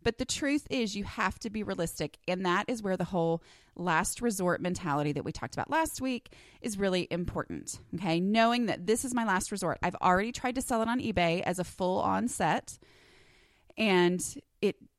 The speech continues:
either sells and you make way more money than you make at a garage sale, or it doesn't sell and you say, "You know what? Okay,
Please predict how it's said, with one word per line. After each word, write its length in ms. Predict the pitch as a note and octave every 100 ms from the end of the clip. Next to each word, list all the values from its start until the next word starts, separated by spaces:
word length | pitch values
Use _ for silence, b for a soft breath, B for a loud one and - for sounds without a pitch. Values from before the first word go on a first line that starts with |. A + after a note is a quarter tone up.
| _
either 220 | A3 F3
sells 600 | F3+ - D3+ D3+ G#3 D#4+
and 180 | - A3
you 60 | F#3+
make 180 | E3 - _ _
way 220 | F3+ F3+ E3+
more 160 | E3+
money 220 | E3 D#3
than 140 | F#3+ F#3+
you 80 | D#3
make 160 | D3
at 80 | D3
a 20 |
garage 260 | D3 C#3+ -
sale, 280 | C4+ D4+ -
or 160 | D#4
it 140 | F4+ -
doesn't 340 | E4+ F#4+ -
sell 300 | - F3 G#3
and 120 | A#3+
you 60 | A#3
say, 140 | C4+
"You 80 | C4
know 80 | D4
what? 260 | D#4+ E4+ -
Okay, 460 | E4 F#4+ - E3+